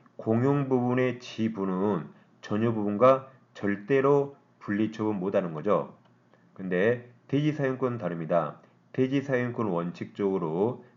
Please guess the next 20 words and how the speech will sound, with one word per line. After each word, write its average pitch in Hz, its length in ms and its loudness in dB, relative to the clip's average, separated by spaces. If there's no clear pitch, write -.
전유 110 340 0
부분과 110 640 2
분리 117 380 0
처분 107 340 -2
못하지만, 90 760 0
여기 85 200 -8
오직 123 380 -2
규약, 80 420 0
오직 139 400 0
규약으로는 104 680 0
분리 90 260 -4
처분 107 280 -4
가능합니다. 85 720 -2
일-, 110 280 4
일부죠. 113 400 2
일부, 107 540 0
일부 143 460 2
구분 110 300 0
소유자만 104 840 2
공용하도록 113 920 2